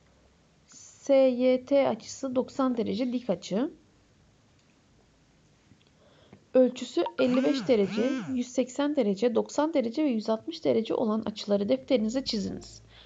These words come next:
Bu açıları adlandırınız. Açı ölçer ile defterimize çizimler yapınız.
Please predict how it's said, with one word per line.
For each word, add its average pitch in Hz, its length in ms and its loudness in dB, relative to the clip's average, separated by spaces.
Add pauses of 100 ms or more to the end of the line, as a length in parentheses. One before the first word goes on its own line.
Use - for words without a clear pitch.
(340)
Bu 254 100 4
açıları 254 420 2
adlandırınız. 214 840 0 (800)
Açı 247 260 -2
ölçer 330 300 2
ile 254 160 2
defterimize 214 560 0
çizimler 220 500 -2
yapınız. - 640 -4